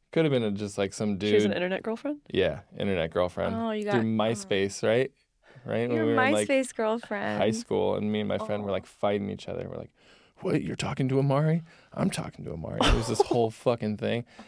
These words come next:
Speaker 1: I can't
Speaker 2: Amari.
Speaker 1: believe we even fucking fought each other about that, 'cause, like, afterwards we were like,
Speaker 3: There is
Speaker 1: "She's
Speaker 3: no
Speaker 1: not even
Speaker 3: Amari. <laughs>
Speaker 1: probably
Speaker 3: There is
Speaker 1: real."
Speaker 3: no Amari. <laughs>
Speaker 1: Like, we've spoken to her over the phone,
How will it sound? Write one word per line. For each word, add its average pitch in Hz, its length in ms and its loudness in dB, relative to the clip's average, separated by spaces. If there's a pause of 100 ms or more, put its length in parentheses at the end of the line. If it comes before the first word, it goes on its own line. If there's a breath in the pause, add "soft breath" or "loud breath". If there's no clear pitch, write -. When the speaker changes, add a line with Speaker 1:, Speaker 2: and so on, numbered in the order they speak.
(140)
Speaker 1:
I - 80 0
can't - 80 -2
Speaker 2:
Amari. 190 100 6
Speaker 1:
believe 156 300 4
we 151 200 8
even 139 240 4
fucking 110 480 0
fought 117 300 4
each 113 160 -4
other 92 160 0
about 101 260 -2
that, 104 220 -2
'cause, 120 140 0
like, 110 140 0
afterwards 104 580 2
we 107 80 0
were 104 80 2
like, 98 340 -2 (300)
Speaker 3:
There 180 140 2
is 175 80 -2
Speaker 1:
"She's 151 100 2
Speaker 3:
no 175 80 4
Speaker 1:
not 208 100 4
even 175 60 2
Speaker 3:
Amari. 180 340 4
<laughs> - 20 -8
Speaker 1:
probably 139 540 4
Speaker 3:
There 127 140 0
is 202 80 0 (100)
Speaker 1:
real." 143 120 4
Speaker 3:
no 311 200 8
Amari. 381 640 8
<laughs> - 80 2
Speaker 1:
Like, 175 120 8
we've 254 180 6
spoken 160 520 6
to 185 140 2
her 180 200 6
over 135 180 6
the 107 80 2
phone, 113 440 -2